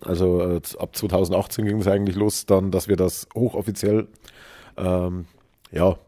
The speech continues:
äh, diagnostiziert bekamen. Ähm, unter diesem Hintergrund entstand dann, also nachdem du ja, das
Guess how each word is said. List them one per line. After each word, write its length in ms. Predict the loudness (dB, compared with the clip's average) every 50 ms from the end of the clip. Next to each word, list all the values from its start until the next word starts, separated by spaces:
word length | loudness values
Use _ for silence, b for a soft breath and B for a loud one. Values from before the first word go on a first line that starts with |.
| _ -8
äh, 140 | -6 -2 2
diagnostiziert 720 | 4 4 4 4 2 -4 -4 -8 -4 0 2 2 2 2
bekamen. 680 | 0 -6 -4 0 4 6 6 6 6 6 4 4 2 -2 B B B B B B B B B B B B B B B B _ -10
Ähm, 500 | -4 -2 0 0 0 0 -2 -2 -6 -8 -10 B B B -12 -8
unter 200 | 0 2 4 4
diesem 640 | 4 4 4 4 4 4 4 2 2 2 0 -2 -6 b b b b b b b b b b -20 -6 -2
Hintergrund 760 | 0 2 4 4 4 6 4 2 2 2 0 -4 -8 -12 -16 -18 _ _ _ _ _ _ _ _ _ _ _ _ _ _ _ _ _ _ _ _ _ _ _ -2
entstand 540 | 0 0 0 2 4 4 4 4 6 6
dann, 400 | 8 8 8 6 4 0 -4 -8 -14 -20 -20 _ _ _ _ _ _ _ _ -6
also 180 | -4 -2 -2
nachdem 540 | 0 0 -2 -2 2 4 6 8 8 6 6
du 100 | 4 6
ja, 240 | 8 8 8 8 8
das 180 | 6 2 -6